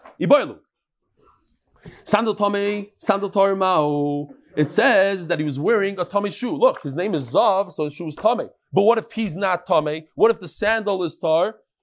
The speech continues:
Chav is Psucha. Look, the, that's where I realized I made a mistake in the picture when I got to here. The barrel was open. What if it's not open? It's completely sealed and there's no problem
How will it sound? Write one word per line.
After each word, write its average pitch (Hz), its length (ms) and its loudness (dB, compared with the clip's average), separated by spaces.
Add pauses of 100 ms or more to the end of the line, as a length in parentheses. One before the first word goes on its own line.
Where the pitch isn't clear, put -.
(120)
Chav 247 260 2
is 190 120 -8
Psucha. 196 680 0 (220)
Look, 254 300 2 (380)
the, 185 240 0 (180)
that's 208 320 2
where 190 240 2
I 180 40 4
realized 175 360 0
I 156 60 -8
made 160 100 -6
a 160 40 -8
mistake 151 260 -12
in 151 40 -10
the 143 80 -8
picture 156 380 -10
when 143 100 -2
I 139 40 -2
got 139 240 -2
to 143 80 -4
here. 131 240 -2 (240)
The 196 240 2 (420)
barrel 247 420 4
was 185 140 -4
open. 160 800 -2 (140)
What 240 180 2
if - 100 -4
it's 202 160 -8
not 196 220 0
open? 190 360 -2
It's 147 120 -10
completely 160 420 -12
sealed 185 400 -4
and 151 80 -2
there's 143 80 -6
no 160 120 0
problem 165 760 -2